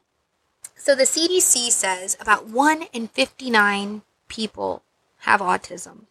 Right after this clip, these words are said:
which is a gigantic amount. It's a gigantic number, okay? Because there are so many people with autism, that means they're all over the place. Every part of the world, there's gonna be somebody with autism,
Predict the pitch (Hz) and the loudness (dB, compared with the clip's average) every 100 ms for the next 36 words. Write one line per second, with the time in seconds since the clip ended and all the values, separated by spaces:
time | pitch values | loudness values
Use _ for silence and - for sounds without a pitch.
0 | _ _ 233 240 - - 240 240 214 226 | _ _ 0 0 0 -6 0 0 4 2
1 | 220 226 226 214 220 208 202 196 - _ | 2 2 2 2 -4 -2 -2 -2 -6 _
2 | _ 151 - 214 214 208 - 202 - 208 | _ -12 -6 2 4 2 -2 -4 -6 -12
3 | - 185 180 180 - 202 - 196 196 262 | -8 -8 -8 -12 -14 -16 -8 -6 -6 -8
4 | - _ _ _ _ _ - 233 - 330 | -12 _ _ _ _ _ -12 -10 -2 0
5 | 392 - 254 220 - 220 240 254 233 233 | 0 4 4 4 0 -2 0 -2 -4 -10
6 | 214 202 170 202 - - 185 - 214 254 | -8 -6 0 0 -2 -12 -16 -12 -10 -8
7 | - 277 330 311 330 330 349 359 285 220 | -6 -2 0 2 4 6 6 2 -2 -6
8 | 220 - - - - 302 339 - 311 311 | -14 -14 -16 -10 -6 -4 0 4 4 4
9 | 254 220 202 220 - 269 262 240 - - | 4 4 2 -2 2 0 0 -2 -2 0
10 | 254 254 240 233 - 196 - - 214 214 | 2 4 4 0 -2 -2 -2 -8 -12 -12
11 | - | -12